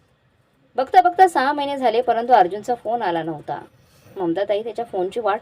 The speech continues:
पाहत होत्या, परंतु जयवंतरावांना माहीत होते की तो फोन करत नसतो.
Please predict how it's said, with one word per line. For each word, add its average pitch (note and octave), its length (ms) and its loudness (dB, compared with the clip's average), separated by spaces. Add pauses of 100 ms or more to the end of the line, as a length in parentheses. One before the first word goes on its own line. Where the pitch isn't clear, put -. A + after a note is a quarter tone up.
पाहत F#3+ 220 -10
होत्या, E3 280 -10 (1000)
परंतु E4 240 4
जयवंतरावांना E4 480 2
माहीत C#4 280 -2
होते B3+ 220 0
की C#4 180 -6
तो C#4+ 60 0
फोन C4+ 280 -6
करत F3+ 300 0
नसतो. - 420 -10